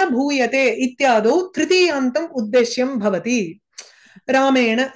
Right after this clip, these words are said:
so, ಇ-, ಅதான் சொன்னேன். ಕರ್ತಾ, ಕರ್ತೃರೂಪೇಣ, ಅ, ಯತ್ ಪದಂ ವಿದ್ಯತೆ ತತ್ರ ತೃತೀಯಾಂತ ಪದಂ ವಾ ಪ್ರಥಮಾಂತ ಪದಂ ವಾ ಯದ್ವಾ ಭವತು ಕರ್ತೃರೂಪೇಣ ಯದಿ ತತ್ ಪದಂ ವಿದ್ಯತೆ ತರ್ಹಿ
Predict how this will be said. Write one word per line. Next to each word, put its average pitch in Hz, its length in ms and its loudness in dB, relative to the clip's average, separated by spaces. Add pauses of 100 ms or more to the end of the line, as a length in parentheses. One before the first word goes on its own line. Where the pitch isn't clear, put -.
so, 339 400 -2
ಇ-, 262 360 -8
ಅதான் 294 260 2
சொன்னேன். 247 280 2
ಕರ್ತಾ, 320 680 -2 (100)
ಕರ್ತೃರೂಪೇಣ, 330 1040 0 (180)
ಅ, 277 140 -2 (120)
ಯತ್ 254 240 0
ಪದಂ 294 260 0
ವಿದ್ಯತೆ 262 680 -2
ತತ್ರ 240 220 -2 (380)
ತೃತೀಯಾಂತ 277 460 0
ಪದಂ 247 340 0
ವಾ 320 180 2
ಪ್ರಥಮಾಂತ 285 480 0
ಪದಂ 226 320 -4
ವಾ 302 380 -2 (240)
ಯದ್ವಾ 214 420 2
ಭವತು 294 580 0 (140)
ಕರ್ತೃರೂಪೇಣ 349 960 2
ಯದಿ 269 240 -2
ತತ್ 277 220 -4
ಪದಂ 247 240 -2
ವಿದ್ಯತೆ 277 540 -2
ತರ್ಹಿ 320 600 2